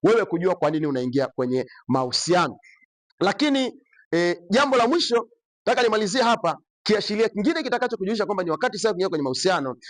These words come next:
ni utakapoona una uwezo wa kuyagharamia mahusiano. Asikudanganye mtu, mahusiano yanahitaji gharama, na gharama zenyewe ni zifuatazo. Namba moja, gharama ya muda.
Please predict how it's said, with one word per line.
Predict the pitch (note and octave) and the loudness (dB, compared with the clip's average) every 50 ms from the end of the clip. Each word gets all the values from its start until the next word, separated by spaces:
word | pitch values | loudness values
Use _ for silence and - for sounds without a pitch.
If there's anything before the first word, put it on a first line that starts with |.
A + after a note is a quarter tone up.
| - - - | -16 -6 0
ni | - E3 E3+ E3+ E3+ - | 0 2 2 0 -2 -2
utakapoona | G3 F#3+ F#3+ A3 G3 G3 A3+ G#3+ G3+ G#3+ G#3+ G#3+ A3+ C4 D4+ D4+ C#4 C4+ C4 B3+ B3 B3 _ _ _ _ - | -2 0 0 0 0 2 0 0 0 2 2 4 4 6 4 4 2 2 0 -2 -2 -6 _ _ _ _ 0
una | G#3+ G#3 G#3 G#3 G3 | 0 2 2 2 2
uwezo | F#3+ F#3+ G#3 C4 D4+ D4+ C#4+ C4+ - C#4+ C4+ A3+ - | 2 2 2 4 4 4 2 2 0 0 -2 0 2
wa | F#3+ G#3 | 0 0
kuyagharamia | G#3 - G#3 G#3 G#3 G3 F3 F#3+ F#3 F3+ F3+ F#3+ G#3 A3+ A3+ A3 G#3 G#3 - _ - | 0 -2 -2 0 0 0 2 0 2 2 0 0 0 0 -2 -2 -4 -4 -10 _ -2
mahusiano. | C#3 E3 D#3+ D3+ C#3 - - E3 E3+ D#3+ C3+ A2 G2 _ _ _ _ _ - | 0 0 0 -2 -6 -6 -2 0 0 0 -2 -4 -10 _ _ _ _ _ 0
Asikudanganye | G3 G#3+ - - C4+ B3+ C4 C4 C4 D4+ D4 C#4+ C#4 | 0 2 0 -2 -2 0 0 2 2 2 2 2 0
mtu, | D4 D4 D4 - A3 E3 - - - _ - | -2 -4 -4 -4 -4 -4 -4 -8 -18 _ -2
mahusiano | C#3+ F3 G#3 A3+ A3+ G#3+ - - A3+ B3+ C4+ C#4+ C#4 C4+ C4+ C4 - | 0 2 2 2 2 -2 -4 0 0 2 2 2 2 0 -2 -2 0
yanahitaji | E3 G3+ G3+ G#3 G#3 G3+ G3 G3 B3+ B3 A#3 A3 | 0 0 2 2 0 -2 -2 0 -2 -2 0 0
gharama, | F#3+ F#3+ F#3 F#3+ F#3 F3+ E3 C#3+ A#2+ G#2 _ - - - | 0 0 2 2 2 0 0 -2 -6 -10 _ -10 -2 0
na | - G3 | 2 2
gharama | G#3+ A3+ A#3 B3+ B3 A#3+ A#3 | 4 2 2 2 2 0 0
zenyewe | G#3 A#3 B3+ D4+ D#4 C#4+ | -2 -2 -2 -2 -2 -2
ni | C4+ A#3+ G3 | -4 -6 -8
zifuatazo. | D#3 C#3+ F3 F3+ F3+ E3 C#3+ A2+ - - | -4 -4 -4 -2 -2 -4 -4 -6 -6 -2
Namba | D3+ F#3 A#3 B3 | 0 2 2 2
moja, | B3+ D4+ D#4+ D4 D4 B3 | 2 2 0 0 0 0
gharama | G#3 G3+ G#3+ A3 G#3 F#3+ | 2 2 2 2 0 0
ya | F3 E3 E3 | -2 -2 -2
muda. | F3 F3 D#3 C3 A2 G2 | -2 -4 -4 -4 -6 -8